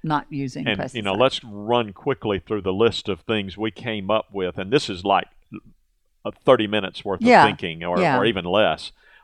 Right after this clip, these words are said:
Speaker 2: Um, we were just talking today whether we need to rotate the beans and the peas,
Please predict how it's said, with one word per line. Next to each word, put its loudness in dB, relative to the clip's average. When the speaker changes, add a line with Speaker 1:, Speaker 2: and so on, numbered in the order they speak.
Speaker 2:
Um, -4
we 0
were 0
just -4
talking 2
today -2
whether 0
we -2
need -4
to -4
rotate 0
the -4
beans -4
and -6
the -2
peas, -12